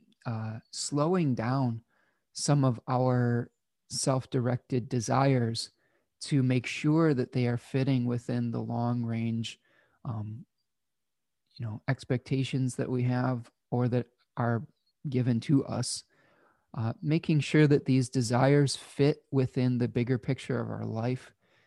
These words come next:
That's something to consider as we come off this full moon and start to integrate it into our life. Um, there's probably something that came to light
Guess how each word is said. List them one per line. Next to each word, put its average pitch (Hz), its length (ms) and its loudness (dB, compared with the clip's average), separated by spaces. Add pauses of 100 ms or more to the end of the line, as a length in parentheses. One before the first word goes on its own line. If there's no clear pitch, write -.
(180)
That's 135 240 -2
something 127 560 -2
to - 100 -8
consider 131 580 0
as 120 160 -4
we 120 160 -4
come 120 260 -4
off 120 280 -4
this 123 240 -4
full 127 300 0
moon 127 380 0
and 113 200 -4
start 120 280 -4
to - 120 -8
integrate 123 480 -2
it 120 100 -2
into 113 280 -4
our 107 100 -4
life. 117 400 -2 (840)
Um, 120 180 -4
there's 139 160 0
probably 160 460 2
something 156 400 0
that 147 140 -4
came 143 260 2
to 143 120 -2
light 135 340 4